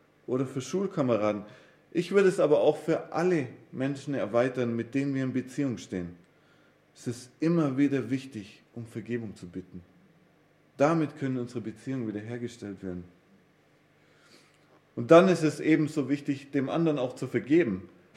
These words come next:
wenn er was uns getan hat, was uns nicht gefallen hat oder was uns verletzt hat. Auch damit können die Beziehungen wiederhergestellt werden.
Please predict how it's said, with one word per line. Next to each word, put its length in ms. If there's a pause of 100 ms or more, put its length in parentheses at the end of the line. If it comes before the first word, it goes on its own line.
(100)
wenn 180
er 280
was 380 (580)
uns 300
getan 360
hat, 160
was 200
uns 220
nicht 200
gefallen 440
hat 200
oder 220
was 200
uns 120
verletzt 440
hat. 200 (1400)
Auch 260
damit 500 (1500)
können 240
die 80
Beziehungen 760 (160)
wiederhergestellt 840
werden. 220